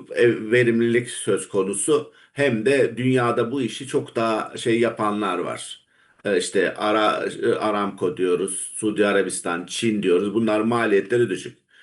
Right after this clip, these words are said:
Fakat sasa'da ne olabilir diye ben hikaye kurmaya çalıştığım zaman, ki bu arada şu a-, şey için değil, bu sorulara karşı ben bunu cevap veriyorum. Çünkü alın-, alıp da "Ya çok düştü." diye alanlar var, onlar biraz daha bekleyecek belki de muhtemelen.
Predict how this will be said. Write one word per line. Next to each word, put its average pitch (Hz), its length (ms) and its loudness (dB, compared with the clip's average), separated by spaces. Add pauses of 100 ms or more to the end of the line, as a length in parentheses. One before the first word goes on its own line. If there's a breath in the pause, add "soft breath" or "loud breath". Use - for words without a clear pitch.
(240 soft breath)
Fakat - 600 -2 (240)
sasa'da 131 840 -2 (120)
ne 127 140 0
olabilir 82 640 0
diye 80 220 -2
ben 101 160 -2
hikaye 107 580 0
kurmaya 80 480 -2
çalıştığım 80 600 -6
zaman, 80 460 -4
ki 98 240 -2
bu 113 80 2
arada 110 240 2
şu 120 320 2
a-, 107 220 -2
şey 113 320 0
için 113 260 -4
değil, 98 200 -4
bu 123 80 -2
sorulara 120 580 2
karşı 110 340 -2
ben 98 220 -4
bunu 101 140 -6
cevap 92 420 -2
veriyorum. 120 400 0 (340 loud breath)
Çünkü 135 260 0
alın-, 139 280 4
alıp 135 380 2
da 131 140 2
"Ya 120 340 2
çok 123 220 -2
düştü." 120 340 -6
diye 131 140 4
alanlar 123 460 2
var, 147 140 0
onlar 131 320 0
biraz 127 280 2
daha 151 180 0
bekleyecek 123 640 0
belki 92 300 -6
de 85 80 -2
muhtemelen. 80 600 -6